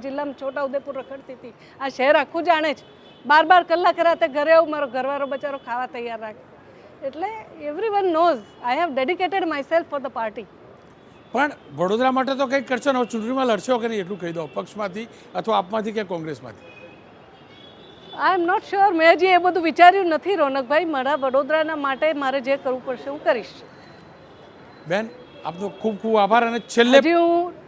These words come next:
Speaker 1: ડોસી નથી થઈ ગઈ. I am not out.
Speaker 2: નહીં, નહીં, તમે,
Speaker 1: <laughs> Thank
Speaker 2: તમે
Speaker 1: you.
Speaker 2: આઉટ થવાવાળા વ્યક્તિત્વ પણ નથી ને, એટલે
Speaker 1: મારું
Speaker 2: જ.
Speaker 1: દવાખાનું કરી શકું એમ છું રોનકભાઈ. અને ભગવાને કીધું છે,
Speaker 2: જી.
Speaker 1: ભગવાને કીધું છે કે જ્યારે એક દરવાજા બંધ થાય ને તો ઘણા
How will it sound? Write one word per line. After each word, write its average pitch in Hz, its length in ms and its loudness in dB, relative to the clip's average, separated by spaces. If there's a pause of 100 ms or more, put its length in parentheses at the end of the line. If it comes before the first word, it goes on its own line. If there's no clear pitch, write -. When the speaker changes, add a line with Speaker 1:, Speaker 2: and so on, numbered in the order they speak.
Speaker 1:
ડોસી 294 340 4
નથી 320 240 2
થઈ 294 220 6
ગઈ. 254 180 6
I 247 200 4
am 285 100 -4
not 311 180 4 (140)
out. 302 260 8 (520)
Speaker 2:
નહીં, 208 160 2
નહીં, 240 180 2
તમે, 247 280 6
Speaker 1:
<laughs> - 60 -6
Thank 285 160 -2
Speaker 2:
તમે 226 180 4
Speaker 1:
you. 269 120 4
Speaker 2:
આઉટ 233 260 6
થવાવાળા 247 460 4
વ્યક્તિત્વ 214 400 -2
પણ 254 240 0
નથી 262 180 0
ને, 240 100 8
એટલે 262 140 4
Speaker 1:
મારું 277 160 12
Speaker 2:
જ. 277 60 0
Speaker 1:
દવાખાનું 302 500 8
કરી 320 260 6
શકું 330 280 2
એમ 320 120 -4
છું 339 140 0
રોનકભાઈ. 311 560 4 (120)
અને 330 160 -2
ભગવાને 302 440 2 (100)
કીધું 349 300 -4
છે, 330 100 0
Speaker 2:
જી. - 1400 -12
Speaker 1:
ભગવાને 320 260 0 (100)
કીધું 330 240 -6
છે 320 160 0
કે 302 120 -10
જ્યારે 294 320 -2
એક 269 120 -4
દરવાજા 302 460 -4
બંધ 302 160 -6
થાય 359 240 -2
ને 349 80 -6
તો 320 100 -8
ઘણા 269 320 -8